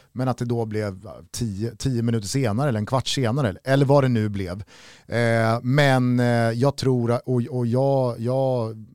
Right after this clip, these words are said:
liksom kände verkligen det efteråt, och det märkte man ju på alla reaktioner.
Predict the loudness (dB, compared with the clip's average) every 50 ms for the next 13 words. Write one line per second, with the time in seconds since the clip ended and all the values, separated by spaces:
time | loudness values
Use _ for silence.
0 | _ _ _ _ _ _ _ _ _ -6 -6 -4 -6 -6 -8 -6 -4 -2 -2 0
1 | 0 0 0 0 0 0 -2 -2 -2 -2 -4 -4 -6 -8 -10 -10 -8 -6 -6 -6
2 | -6 -6 -4 -2 0 0 0 0 -2 -8 -8 -4 -2 -2 0 0 -2 -2 -2 -2
3 | -4 -4 -6 -6 -6 -6 -6 -6 -6 -6 -4 -4 -4 -4 -4 -6 -6 -8 -12